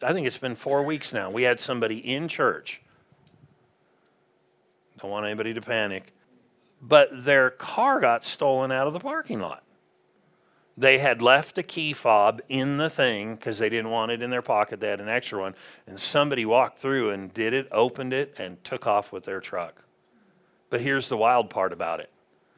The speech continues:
They said during the third song, the whole time they're like, "I should go out in the parking lot.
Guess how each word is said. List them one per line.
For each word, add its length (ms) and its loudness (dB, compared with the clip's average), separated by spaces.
They 160 -4
said 320 -2
during 300 0
the 100 -2
third 380 -4
song, 600 -2
the 80 -2
whole 240 2
time 340 -2
they're 160 2
like, 180 4
"I 120 0
should 180 -6
go 80 4
out 120 0
in 60 -12
the 60 -10
parking 380 -2
lot. 240 -8